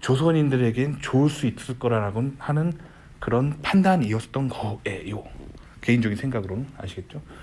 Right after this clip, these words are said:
그래서 어찌됐든 러시아 공산당 입장에서는 일본이랑 한반도 사람들하고 계속 사이를 틀어놔야지만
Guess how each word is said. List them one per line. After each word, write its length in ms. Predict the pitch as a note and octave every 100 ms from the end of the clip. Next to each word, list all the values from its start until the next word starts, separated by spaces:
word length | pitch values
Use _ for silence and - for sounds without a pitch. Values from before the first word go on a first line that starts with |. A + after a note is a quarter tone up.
| - -
그래서 360 | G2+ G2+ C3+ - - - - -
어찌됐든 540 | C3+ F3 D#3+ E3 A2+ - - -
러시아 360 | A#2 C3+ D3 E3+
공산당 760 | C#3+ C3+ C#3 B2+ B2 A#2+ A#2+ A2+
입장에서는 560 | - G#2 F#2+ B2+ B2+ - - - -
일본이랑 680 | C3 E3 F3 F3+ E3 F3 F#3 - - - - - -
한반도 420 | - F#3+ G3 E3+
사람들하고 640 | - D3 C3+ B2 A2+ B2
계속 460 | C#3 C#3 D3 D3+ -
사이를 480 | - F3+ F#3 E3+ E3
틀어놔야지만 760 | - G3+ F3 C#3+ A#2 A#2+ D#3+